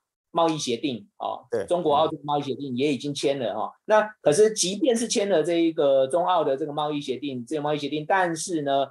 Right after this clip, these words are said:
Speaker 1: 遇到了中国的这个打压，澳洲还是，还是要吞下那样子的一个苦果啦。所以对于，呃，澳洲来说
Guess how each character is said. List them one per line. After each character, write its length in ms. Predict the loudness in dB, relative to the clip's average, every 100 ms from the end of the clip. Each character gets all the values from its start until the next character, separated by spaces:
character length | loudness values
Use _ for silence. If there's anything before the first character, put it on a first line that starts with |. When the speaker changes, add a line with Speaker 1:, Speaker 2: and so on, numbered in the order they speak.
| _ _ _ _ -8
Speaker 1:
遇 120 | -4
到 180 | 2 2
了 120 | 2
中 180 | 2 0
国 180 | 0 2
的 180 | 0 0
这 100 | -4
个 100 | -4
打 240 | -4 -2
压， 320 | 0 0 0 -6 _ -2
澳 160 | 0
洲 160 | 2 2
还 160 | 2
是， 480 | 0 -2 -2 -2 -6
还 220 | -6 -2 -2
是 440 | 0 -2 0 0
要 360 | 2 2 2 0 -6
吞 180 | -6 -4
下 180 | -2 -2
那 80 | -2
样 180 | -4
子 100 | -6
的 80 | -8
一 80 | -4
个 100 | -4
苦 220 | -4 -8
果 200 | -2 0
啦。 100 | 0
所 140 | 2 0
以 60 |
对 300 | 2 4 4
于， 240 | 4 0 -2 _ _ _ 0
呃， 320 | 4 4 4
澳 200 | 4 2
洲 120 | 4
来 160 | 4 4
说 300 | 2 2